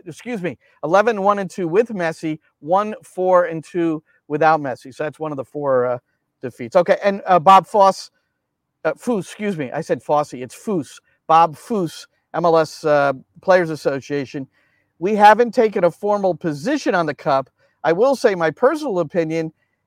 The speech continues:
is that it's not at the level that our players should be playing at.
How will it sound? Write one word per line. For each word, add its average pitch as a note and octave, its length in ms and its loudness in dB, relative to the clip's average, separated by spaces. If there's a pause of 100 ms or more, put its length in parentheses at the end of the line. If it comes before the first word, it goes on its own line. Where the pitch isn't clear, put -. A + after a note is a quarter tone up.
is F3 340 -2
that E3+ 240 4
it's E3 220 -2
not F3+ 260 0
at B3+ 120 -2
the G#3+ 100 0
level F3+ 340 2
that D#3+ 160 -2
our D3+ 140 0
players E3+ 400 -2
should D3 240 -8
be D#3 120 -8
playing B3+ 540 -4
at. F#2+ 220 -12